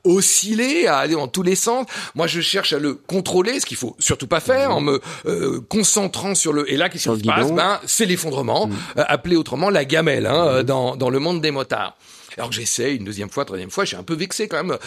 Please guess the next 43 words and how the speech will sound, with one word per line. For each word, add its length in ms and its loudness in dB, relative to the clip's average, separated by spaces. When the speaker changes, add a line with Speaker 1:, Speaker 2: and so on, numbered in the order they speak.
Speaker 1:
par 100 -4
cette 160 -8
affaire. 340 0
Et, 240 2
et 40 2
mon 160 0
ami 180 -2
Pierre-Alain, 280 -2
qui 100 -8
à 40 -6
l'époque 320 -4
faisait 220 -4
de 80 -4
la, 240 0
la, 180 -2
qui 120 -2
est 40 2
toujours 280 4
un 80 2
ami, 240 2
mais 120 4
qui, 220 -8
qui 100 -4
ne 60 0
fait 140 2
plus 180 2
de 60 4
moto 240 4
de 80 -2
compétition, 520 -4
Speaker 2:
Mhm. 60 -8
Speaker 1:
qu'en 120 -4
faisait, 180 -2
euh, 200 2
à 60 0
l'époque, 320 0
me 80 -6
dit, 100 -8
il 60 -4
me 80 2
donne 180 2
les 100 -2
trucs. 300 -8